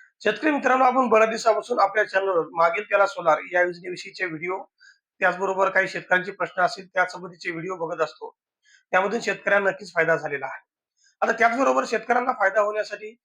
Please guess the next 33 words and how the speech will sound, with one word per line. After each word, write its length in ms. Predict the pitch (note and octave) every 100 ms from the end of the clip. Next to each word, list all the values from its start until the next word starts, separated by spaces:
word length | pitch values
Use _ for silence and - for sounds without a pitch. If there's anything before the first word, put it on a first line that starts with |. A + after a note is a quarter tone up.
| _ _
शासकीय 360 | - F3+ - A3
योजनांचा 340 | G3+ G#3+ G#3+
लाभ 200 | G3 F#3+
मिळवण्यासाठी 580 | G#3 G3+ G3 E3+ G3+ B3 _ _ _ _
यासंबंधीचे 580 | - A3 A3+ A3 G#3+ A3
व्हिडिओ 280 | F#3 G3 F3+
आपण 420 | D#3 E3+ G3+ G3+
यासमोर 540 | G#3 G#3 F#3+ F#3+ F#3+ G#3
आपल्या 260 | F3+ F#3+
चॅनलवर 360 | F3+ F3 F3 F#3
नेहमीच 340 | F3+ E3+ F3
अपलोड 280 | E3+ - E3+
करणार 260 | D#3+ D3 C#3
आहोत. 160 | C#3 - _ _ _ _ _ _ _ _ _ _ _
त्यासाठी 420 | F#3 F3+ G3 G3+ G#3
तुम्ही 320 | - F#3 F3+
जर 100 | F#3
आमच्या 360 | F3 F3 F#3
महायोजना 500 | G3 F3+ E3 F#3 F#3
दूत 160 | F#3+ A3 -
या 200 | F#3 D#3+
चॅनलवर 340 | F3 F3 F3
नवीन 160 | F3 F3+
असाल 240 | F3+ G3+ A#3
तर 60 | -
चॅनलला 380 | - E3+ E3+ E3+
सबस्क्राईब 460 | - D#3+ - F3+
करा, 220 | E3+ G3 G#3+ _ _
सोबतच 440 | - F3+ F3 F3 F#3+
बेल 180 | F3+ E3+
आयकॉनला 300 | D#3+ E3 F#3
प्रेस 300 | - - -
करा. 240 | - -